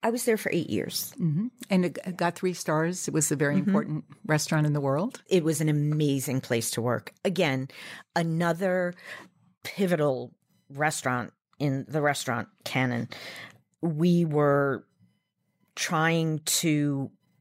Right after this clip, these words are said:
Speaker 1: bring a more casual, democratic way of a fine dining experience to people,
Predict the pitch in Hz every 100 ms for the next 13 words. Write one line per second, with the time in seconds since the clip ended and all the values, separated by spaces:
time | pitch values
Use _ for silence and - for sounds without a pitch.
0 | _ _ _ - - - 147 160 160 160
1 | - 147 147 147 147 143 139 _ - -
2 | - 156 156 147 151 147 143 143 139 -
3 | - - - - - - _ - 147 -
4 | 170 160 160 - 156 156 156 135 - -
5 | - - - 208 190 190 170 160 165 151
6 | 156 156 143 - _ _ _ _ _ _
7 | _ _ _ - 147 143 131 - _ _
8 | _ _ 151 156 147 147 143 - - 131
9 | - - - 170 170 165 170 165 160 156
10 | 139 - - 139 139 131 135 - - -
11 | - - - - - - 170 127 - 151
12 | - 139 139 135